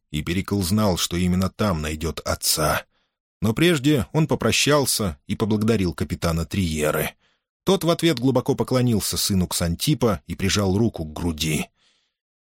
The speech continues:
Перикл шел легко, получая удовольствие от прогулки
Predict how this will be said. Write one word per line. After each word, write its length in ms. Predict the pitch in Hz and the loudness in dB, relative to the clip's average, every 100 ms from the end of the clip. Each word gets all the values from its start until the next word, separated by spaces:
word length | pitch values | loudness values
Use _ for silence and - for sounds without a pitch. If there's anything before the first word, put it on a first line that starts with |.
| _ - | _ -2
Перикл 320 | 180 208 180 | 0 2 2
шел 280 | 143 165 131 | 2 4 4
легко, 640 | 113 - - 156 165 127 - _ - | 4 0 0 2 4 2 -4 _ -6
получая 440 | 87 92 113 107 | -4 0 2 2
удовольствие 760 | 95 95 92 120 104 - 71 | 2 0 2 2 2 -2 -4
от 120 | 60 - | -6 -4
прогулки 680 | 78 85 123 113 - 80 | -2 2 2 2 0 -4